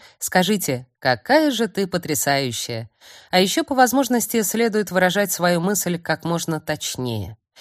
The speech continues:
Подумайте, что в её характере, талантах, поступках, в чём угодно, кроме внешности, кажется вам восхитительным и достойным признания.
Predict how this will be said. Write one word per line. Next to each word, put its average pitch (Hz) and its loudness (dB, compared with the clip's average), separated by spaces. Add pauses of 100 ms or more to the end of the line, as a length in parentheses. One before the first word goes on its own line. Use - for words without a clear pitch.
(240)
Подумайте, 196 2
что 196 -2
в 175 -4
её 170 0
характере, 170 0
талантах, 160 0
поступках, 165 -4
в - -20
чём 254 0
угодно, 190 0
кроме 147 -2
внешности, 156 -4 (380)
кажется 247 0
вам 190 4
восхитительным 185 -2
и 196 -6
достойным 165 -2
признания. 117 -4